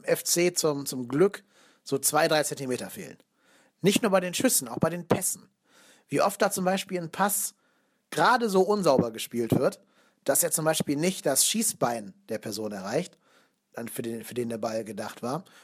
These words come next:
sondern das Standbein. Ja, also nicht der Schuss kann erfolgen, sondern der Ball muss irgendwie mit dem Standbein erstmal auf das andere Bein gelegt werden. Und das ist halt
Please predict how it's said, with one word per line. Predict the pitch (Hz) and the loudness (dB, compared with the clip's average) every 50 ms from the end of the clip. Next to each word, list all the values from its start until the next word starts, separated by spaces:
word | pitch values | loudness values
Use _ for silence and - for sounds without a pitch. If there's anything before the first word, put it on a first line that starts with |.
| - _ | -20 _
sondern | - - 135 147 151 143 | -4 0 0 0 2 0
das | 139 - | -2 -2
Standbein. | - - 147 143 143 - - 95 78 - _ _ _ _ _ _ _ _ _ _ _ _ _ _ _ _ _ _ _ _ _ _ - | 0 0 0 0 0 -2 -2 -4 -6 -14 _ _ _ _ _ _ _ _ _ _ _ _ _ _ _ _ _ _ _ _ _ _ -10
Ja, | 113 127 | -6 -4
also | 143 135 120 | -2 -2 -2
nicht | 131 143 139 - | -4 -6 -6 -6
der | 120 | -4
Schuss | - - 208 233 - - - - _ _ _ _ _ _ _ _ _ _ _ _ - | -2 0 0 0 0 -2 -6 -10 _ _ _ _ _ _ _ _ _ _ _ _ -4
kann | - 151 151 | -2 0 2
erfolgen, | 156 135 131 - 139 135 135 143 175 214 - - - _ _ _ _ _ | 2 0 0 2 4 4 4 4 2 -2 -6 -10 -20 _ _ _ _ _
sondern | - - 151 156 | 0 0 2 4
der | 147 139 120 | 4 4 4
Ball | 143 147 180 208 | 4 4 6 4
muss | 190 185 175 - | 4 2 0 -2
irgendwie | - 151 170 170 | 0 0 2 2
mit | 165 165 156 | 0 0 -2
dem | 135 | -2
Standbein | 123 - - - 165 208 247 - - 147 131 139 165 180 | -2 0 2 4 4 4 2 0 0 0 2 2 2 0
erstmal | 175 156 147 - 170 151 | -2 -4 -8 -8 -8 -8
auf | - | -8
das | - 135 | -10 -10
andere | - - 165 185 175 165 151 139 | -6 -4 0 2 2 2 2 2
Bein | 135 147 147 143 127 | 0 0 -2 -2 -4
gelegt | 127 127 156 196 233 - - | -2 2 2 2 2 2 0
werden. | - 117 113 113 120 165 175 - _ _ - - - - - _ - | -2 -2 -2 -4 -6 -6 -8 -10 _ _ -20 -20 -20 -20 -18 _ -6
Und | 127 123 | 0 0
das | 139 156 - - | 2 2 0 -2
ist | 170 - | -4 -2
halt | - 165 160 160 156 - | 0 0 0 0 -2 -6